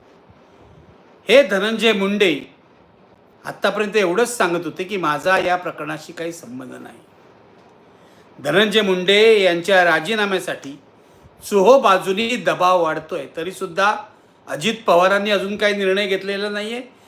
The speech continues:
देवेंद्र फडणवीस यांनी त्यांना निर्णय घ्यायला भाग पाडलेला नाहीये.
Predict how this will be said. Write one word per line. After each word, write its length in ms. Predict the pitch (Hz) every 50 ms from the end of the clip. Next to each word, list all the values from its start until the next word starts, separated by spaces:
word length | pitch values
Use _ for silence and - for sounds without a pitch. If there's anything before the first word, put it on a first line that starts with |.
| _ _ _ _ -
देवेंद्र 560 | 147 143 160 190 202 208 254 269 285 269 269 262
फडणवीस 580 | 262 220 190 185 180 175 185 220 226 220 -
यांनी 180 | 185 170 180 196
त्यांना 400 | 185 - 170 165 165 180 208 214 - - - - _ _ _ -
निर्णय 380 | 151 165 185 202 233 247 233
घ्यायला 400 | 202 147 143 135 135 143 160 180
भाग 240 | 175 - 120 135 156
पाडलेला 520 | 147 - - 135 127 127 127 127 127 127 127
नाहीये. 280 | 127 127 - - -